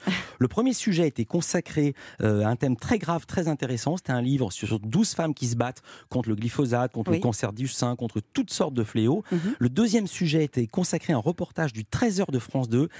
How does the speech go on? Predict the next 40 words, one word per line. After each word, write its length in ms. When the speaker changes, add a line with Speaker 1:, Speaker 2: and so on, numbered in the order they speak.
Speaker 2:
le 140
casse-tête 640
des 120
places 260
d'hébergement 520
au 60
samu 340
social. 500
Speaker 1:
Mhm. 260
Speaker 2:
On 120
n'est 100
vraiment 300
pas 160
dans 80
l'after 280
school. 420
Speaker 1:
<laughs> 100
Speaker 2:
C'est 140
vraiment, 260
non 120
mais 140
c'est 140
des 100
sujets 180
magazines. 540
Euh, 160
pourquoi 300
ce 140
choix ? 340
Speaker 1:
Des 180
sujets 260
magazines, 440
moi, 120
je, 120
moi 180
j'appelle 280
ça 100
des 100
sujets 240
concernants. 540